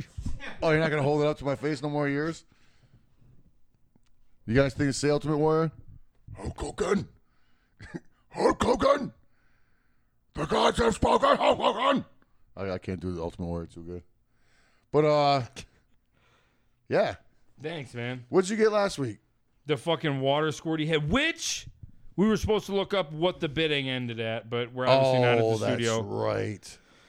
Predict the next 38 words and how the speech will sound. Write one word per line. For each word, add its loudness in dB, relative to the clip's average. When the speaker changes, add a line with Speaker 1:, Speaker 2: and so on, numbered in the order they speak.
Speaker 2:
And 0
there 0
was -2
the, 0
the -4
head, 0
and 0
it 0
was -2
a 0
mini 0
one. -4
It -6
was 0
Speaker 1:
Yeah. 2
Speaker 2:
a 0
really 4
mini 0
bootleg -2
Speaker 1:
That 6
was 4
a 0
Speaker 2:
looking 2
Speaker 1:
knockoff, 2
Speaker 2:
one. -4
Speaker 1:
boy. -4
This, 0
my -4
friend, -8
doesn't -4
look -2
bootleg -2
at -4
all. -2
Speaker 2:
This -4
looks 0
ultimate. -2
Speaker 1:
Yeah, 0